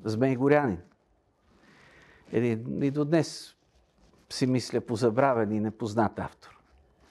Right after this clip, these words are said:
С прекрасни произведения. А, по-късно започна да пише стихове, т.е. продължи да пише стихове, многоуважавания мой учител, вече покойник Рангел Рангелов.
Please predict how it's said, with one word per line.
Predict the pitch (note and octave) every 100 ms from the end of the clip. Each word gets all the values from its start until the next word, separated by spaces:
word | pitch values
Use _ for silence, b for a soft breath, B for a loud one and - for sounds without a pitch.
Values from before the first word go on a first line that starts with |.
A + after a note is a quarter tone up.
| B B B B B
С | - A#2 -
прекрасни | A#2 A2+ C3 A2+ -
произведения. | G2 E2+ F2+ F#2+ F2+ F#2 G2 A2 - _ _ _ _ _ _ _ b b b b b b b b b -
А, | A#2+ A#2+ A#2 A#2+ A#2 A#2 - B B B
по-късно | D3 D3 E3+ D#3 - D#3+ E3 D#3+ - _ _ _ _
започна | - B2+ A2+ C#3+ - D3+
да | C3+
пише | D3 D3 C#3
стихове, | - D3+ - C3+ C3 D3 C#3+ _ _ _ _ _ -
т.е. | C3+ C#3+ -
продължи | C#3+ B2 A#2 A#2+
да | F3 E3
пише | C3+ A2 A#2+
стихове, | - A#2 - B2+ D#3 - b b b b b -
многоуважавания | B2 B2+ B2 A#2+ A#2+ D3 C#3+ B2 A#2
мой | B2 A#2
учител, | - B2+ D3
вече | B2 B2 -
покойник | - G2+ C3 C3 A#2+
Рангел | B2+ C3+ C3
Рангелов. | C3 D#3+ C#3 G2+ E2+ -